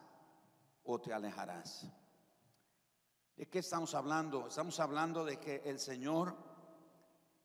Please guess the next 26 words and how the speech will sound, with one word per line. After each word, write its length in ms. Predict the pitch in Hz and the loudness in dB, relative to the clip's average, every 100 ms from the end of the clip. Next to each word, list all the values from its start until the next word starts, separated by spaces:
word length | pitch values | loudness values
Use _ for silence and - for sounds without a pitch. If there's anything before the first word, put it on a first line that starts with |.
| _ | _
constantemente 1000 | - 147 143 - 165 156 156 160 160 160 147 | 2 2 2 0 0 0 -2 0 -2 -2 -2
nos 240 | 143 143 | -2 -4
está 280 | 135 - 156 | -6 -2 0
llamando 560 | 151 143 151 156 151 147 | 0 2 0 0 -4 -4
a 140 | 135 | -6
su 220 | - 156 | -4 -2
monte 480 | 139 147 156 143 139 | 2 4 2 0 -6
para 260 | - 127 123 | -4 -4 -4
que 80 | |
nosotros 420 | 127 123 135 135 135 | -8 -6 -6 -4 -4
lo 140 | 135 | -4
conozcamos 720 | 131 120 107 139 135 120 - - - - - | -4 -8 -8 -10 -8 -8 -10 -16 -20 -20 2
íntimamente. 840 | 147 131 120 107 95 90 - - - - - _ _ _ _ | 4 4 0 -4 -6 -8 -10 -16 -20 -20 -20 _ _ _ _
Él 140 | 123 110 | -8 -2
siempre 500 | - 151 147 147 135 | 2 4 2 0 -2
nos 220 | 131 127 | -2 -4
está 180 | 113 135 | -4 -4
invitando 560 | 131 123 127 120 104 - - - - | -4 -4 -4 -2 -2 -4 -18 -20 -14
que 140 | - 117 | -10 -8
subamos 840 | - 131 139 135 117 107 - - - - - - - | -6 2 6 6 2 -4 -8 -12 -18 -20 -20 -18 -4
al 140 | 117 | -2
monte 480 | 113 135 131 - 120 | 2 2 0 -2 -2
de 280 | 110 110 123 | 0 2 2
Él. 240 | 117 - - - - - - - - - _ | 2 -6 -16 -18 -20 -20 -20 -20 -20 -20 _
Sin 200 | - 143 | -6 -2
embargo, 600 | 143 143 156 160 156 160 | 0 2 2 4 4 2